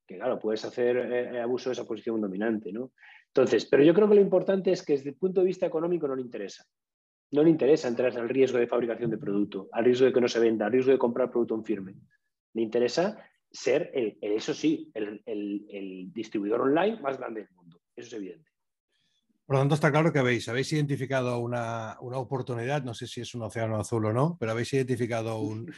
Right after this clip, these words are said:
Speaker 1: <laughs>
Speaker 2: un territorio que yo creo que, que por lo que hemos ido leyendo y escuchando, ¿no? Ya, ya hay otros actores, ¿no? Ah, en Estados Unidos, obviamente, pero en Europa que van entrando,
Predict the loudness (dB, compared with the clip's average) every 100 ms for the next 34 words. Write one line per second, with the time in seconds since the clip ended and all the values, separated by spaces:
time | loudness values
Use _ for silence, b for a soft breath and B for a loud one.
0 | -18 -20 -8 -4 0 2 4 4 6 4
1 | 4 2 2 2 0 0 -4 B B B
2 | _ -10 -8 -8 -6 -4 -2 -2 0 2
3 | 2 2 0 0 -4 -6 -6 -4 -4 -4
4 | -4 -4 -6 -8 -4 -2 0 -2 -4 -6
5 | -8 -6 -6 -4 -6 -6 -6 -6 -8 -10
6 | -12 -12 -14 -10 -8 -6 -4 -2 -2 0
7 | 0 0 -2 -2 -2 -2 -2 -2 0 0
8 | -2 -2 0 2 2 0 -2